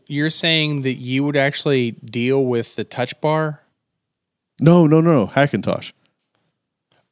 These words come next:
Speaker 2: I'm going to build a Hackintosh, but so basically right now, the ones that are kinda guaranteed to work are the ones that are on the Skylake architecture, which was last year's stuff.
Speaker 1: Oh, I follow.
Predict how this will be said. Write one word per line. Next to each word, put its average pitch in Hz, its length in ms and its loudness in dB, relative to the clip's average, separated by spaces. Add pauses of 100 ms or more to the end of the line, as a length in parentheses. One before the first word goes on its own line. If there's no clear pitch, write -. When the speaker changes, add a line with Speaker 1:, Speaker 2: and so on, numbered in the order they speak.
(760)
Speaker 2:
I'm 127 160 -2
going 147 220 2
to 139 60 2
build 147 220 6
a 127 40 4
Hackintosh, 117 580 2
but 127 160 4
so 131 240 4
basically 147 560 2
right 127 200 4
now, 131 200 2
the 113 80 2
ones 143 300 2
that 151 100 2
are 120 100 2
kinda 135 380 0
guaranteed 113 600 0
to 151 80 2
work 165 280 0
are 143 60 2
the 117 80 2
ones 117 240 2
that 117 80 2
are 117 80 4
on 107 100 2
the 101 80 -2
Skylake 110 560 0
architecture, 98 580 0
which 95 220 -2
was 95 160 -6
last 104 400 0
year's 92 180 0
stuff. - 360 -6
Speaker 1:
Oh, 196 400 -10
I 165 160 -12
follow. 123 360 -16